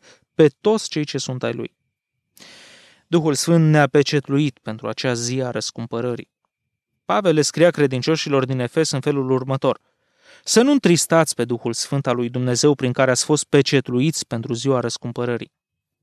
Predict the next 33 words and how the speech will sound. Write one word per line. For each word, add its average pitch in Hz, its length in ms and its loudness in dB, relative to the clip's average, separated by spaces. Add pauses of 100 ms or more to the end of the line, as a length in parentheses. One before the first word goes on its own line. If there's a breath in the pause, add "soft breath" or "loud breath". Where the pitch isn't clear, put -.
(420)
Până 147 220 2
atunci, 139 420 0 (400 loud breath)
puteți 175 520 2
conta 123 420 0
pe 135 160 -2
Dumnezeu 123 580 0
pentru 127 340 -2
ducerea 185 520 -4
la 156 140 4
bun 151 200 0
sfârșit 147 440 -4
a 143 60 4
oricărei 175 440 2
lucrări 147 440 2
pe 117 100 -2
care 123 220 0
v-a 127 120 2
încredințat-o. 131 680 -2 (1300 soft breath)
Este - 220 -4
o 143 40 4
siguranță 143 720 4
de 120 80 2
care 120 200 -2
avem 120 240 0
nevoie, 123 460 0
dragii 120 280 -8
mei. 117 300 -8 (180)
Este - 200 -6
una 135 140 4
minunată. 131 560 0 (1000 loud breath)
Acum, 285 420 2
dragi 220 340 0
prieteni, 196 380 0